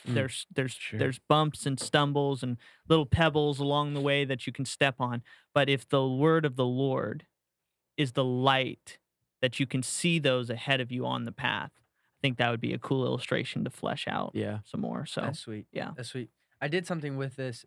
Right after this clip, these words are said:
Speaker 4: in, um, in a little small group that I had when I was an intern at Napanee Missionary Church. And 'cause this was, this was really convicting me on, like, what does it mean for the word to be a lamp to my feet,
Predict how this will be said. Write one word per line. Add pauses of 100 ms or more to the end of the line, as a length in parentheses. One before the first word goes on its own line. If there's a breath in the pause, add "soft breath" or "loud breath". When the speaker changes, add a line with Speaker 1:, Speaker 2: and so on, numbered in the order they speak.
Speaker 4:
in,
um, (880)
in
a
little
small
group
that
I
had (100)
when
I
was
an
intern
at
Napanee
Missionary
Church. (360)
And (580)
'cause
this
was,
this
was
really
convicting
me (280)
on,
like,
what
does
it
mean
for
the
word
to
be
a
lamp
to
my
feet,